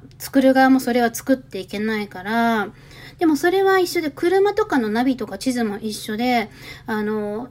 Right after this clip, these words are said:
ナビとかも私の今車のナビ何年前のナビだろう。やっぱ走ってても新しく道ができてたりとか、あの、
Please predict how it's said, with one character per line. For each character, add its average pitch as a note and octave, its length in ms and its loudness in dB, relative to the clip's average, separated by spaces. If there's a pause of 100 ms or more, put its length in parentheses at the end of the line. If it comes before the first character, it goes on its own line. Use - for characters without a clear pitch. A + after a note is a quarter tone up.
ナ G#4 100 0
ビ F4+ 120 -4
と B3 100 0
か F#3+ 100 -6
も F#4+ 80 -6
私 D#4 320 -2
の D#4 120 0
今 D4+ 200 0
車 A3 340 -2
の A3 80 -2
ナ A3 140 -4
ビ F#3+ 80 -8
何 G#3+ 200 -4
年 A#3 200 -2
前 A#3 160 -2
の G3 80 -6
ナ F#3+ 100 -10
ビ F#3 100 -12
だ F3 120 -12
ろ F3+ 80 -12
う。 - 80 -16
や F#4+ 100 -2
っ - 20 -18
ぱ - 240 -2 (240)
走 D#4 220 -6
っ F4 60 -6
て - 140 -4
て G3+ 120 -8
も G#3 320 -8
新 D4 240 -2
し C#4 100 -8
く A3 140 -8
道 G#3 220 -10
が A3+ 120 -2
で B3+ 120 0
き - 100 -16
て A3+ 80 -8
た G3 140 -12
り G3 100 -12
と - 140 -18
か、 A#3 400 0 (400)
あ G3+ 200 -8
の、 G3 600 -10